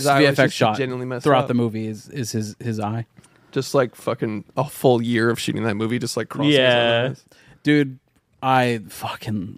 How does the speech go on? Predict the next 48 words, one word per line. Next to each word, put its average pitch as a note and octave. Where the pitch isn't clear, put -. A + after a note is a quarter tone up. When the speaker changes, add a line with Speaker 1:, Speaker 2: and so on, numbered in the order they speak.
Speaker 1:
loved G#2
this A2
movie, G#2
Speaker 3:
Shit. D3
Speaker 1:
dude. G#2+
Speaker 2:
All C3+
right. F3
Speaker 3:
It C#3+
looks G3
Speaker 1:
Man. A3+
Speaker 3:
like G#3
when E3
Wes C3
Anderson A2+
used G2+
to G#2
be G2
good. F#2
Speaker 1:
<laughs> -
Yeah, D#3
yeah. F3
No, D#3+
it's, -
it's E3+
up E3+
there, A#2
man. A2+
It's C3
quirky C#3
and, A#2
and A#2+
it A2+
has B2
those A#2
mo-, B2+
bo-, C3
moments, D3+
but, C#3
and E3+
it's, E3
what's D#3
funny G#3
is D#3+
I C3
just C#3
saw B2
Sideways A#2
pretty C3+